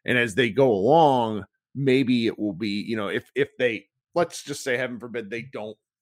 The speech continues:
make it out of the first round of the playoffs, he's gonna both have to say, "All right,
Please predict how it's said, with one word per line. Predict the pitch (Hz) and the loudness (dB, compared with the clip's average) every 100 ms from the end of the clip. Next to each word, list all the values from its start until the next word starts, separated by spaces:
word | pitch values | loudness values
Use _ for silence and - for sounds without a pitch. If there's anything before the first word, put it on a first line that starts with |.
| - | -14
make | 123 117 | -10 -8
it | 117 | -6
out | 113 | -6
of | 104 | -8
the | |
first | - 107 - | -10 -10 -6
round | 113 107 | -6 -6
of | |
the | 98 | -6
playoffs, | 101 101 107 123 - - _ _ _ _ | -4 -2 0 -2 -6 -20 _ _ _ _
he's | 180 202 151 | -2 0 0
gonna | 185 180 147 - | 2 2 2 -2
both | 143 160 151 | -2 0 0
have | 160 151 - | 2 2 0
to | |
say, | 131 - 135 127 | -6 0 0 2
"All | 139 139 | 2 2
right, | 101 78 | 2 -2